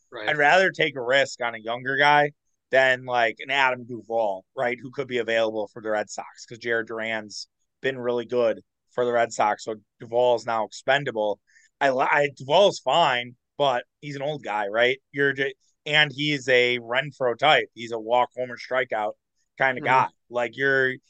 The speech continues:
Speaker 2: you know what you're getting with Adam Duvall, basically, is what I'm, what I'm trying to say.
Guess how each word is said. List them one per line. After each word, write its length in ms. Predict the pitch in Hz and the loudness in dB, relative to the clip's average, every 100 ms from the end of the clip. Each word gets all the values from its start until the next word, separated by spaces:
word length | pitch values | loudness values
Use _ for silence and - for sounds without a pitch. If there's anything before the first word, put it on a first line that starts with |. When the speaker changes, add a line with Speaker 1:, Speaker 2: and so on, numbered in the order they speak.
| _ - | _ -8
Speaker 2:
you 100 | 156 | 0
know 140 | 165 | 4
what 180 | 170 156 | 4 0
you're 80 | 135 | 0
getting 260 | 143 131 | 0 0
with 120 | 120 | -4
Adam 260 | 120 113 110 | -4 -4 -4
Duvall, 420 | 101 104 107 101 _ | -12 -2 -2 -2 _
basically, 380 | 101 101 - 95 | -10 -10 -12 -18
is 100 | - | -14
what 120 | 107 | -12
I'm, 160 | 98 95 _ _ | -12 -14 _ _
what 100 | 123 | -8
I'm 100 | 120 | -6
trying 240 | 120 117 107 | -4 -6 -6
to 60 | |
say. 180 | - 95 | -8 -10